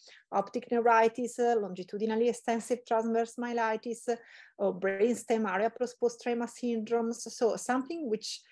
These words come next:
from the clinical and also radiological point of view has to be very, very similar to seropositive N M O S D.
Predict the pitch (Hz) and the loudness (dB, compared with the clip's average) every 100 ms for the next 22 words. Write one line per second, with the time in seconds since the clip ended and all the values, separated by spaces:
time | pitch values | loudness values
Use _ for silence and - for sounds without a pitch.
0 | - - _ - 202 202 262 330 294 233 | -20 -20 _ -2 -2 0 -2 -2 -2 -2
1 | 196 285 320 339 240 190 190 196 226 220 | 0 0 -2 0 0 2 2 2 0 -4
2 | 196 - 180 175 175 185 175 202 185 220 | -6 -4 -8 -8 -8 -8 -8 -8 -6 -4
3 | 208 214 233 254 262 277 - 196 190 202 | 0 2 2 2 -2 -4 -6 -6 -2 0
4 | 262 - _ - _ - 233 220 - 220 | 0 -2 _ -20 _ -6 0 0 0 0
5 | 208 202 208 196 196 202 - 202 190 180 | 0 0 0 0 0 -2 -2 -4 -4 -6
6 | 175 170 190 208 320 | -6 -6 -4 -4 -6